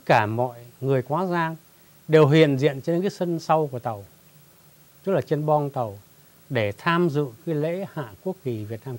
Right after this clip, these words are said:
Cộng Hòa xuống. Thì đây là một cái, cái lúc, cái phút mà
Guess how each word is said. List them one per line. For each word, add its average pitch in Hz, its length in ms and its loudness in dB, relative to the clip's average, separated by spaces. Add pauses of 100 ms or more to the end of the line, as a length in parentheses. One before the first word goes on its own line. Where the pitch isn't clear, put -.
Cộng 104 80 -16
Hòa 101 200 -18
xuống. 131 280 -16 (1400)
Thì 120 380 -6 (300)
đây 165 280 8
là 139 180 0
một 113 260 -6
cái, 185 200 -8 (1120)
cái 220 100 0
lúc, 240 180 0 (720)
cái 208 80 -4
phút 262 240 -4 (1120)
mà 120 220 -6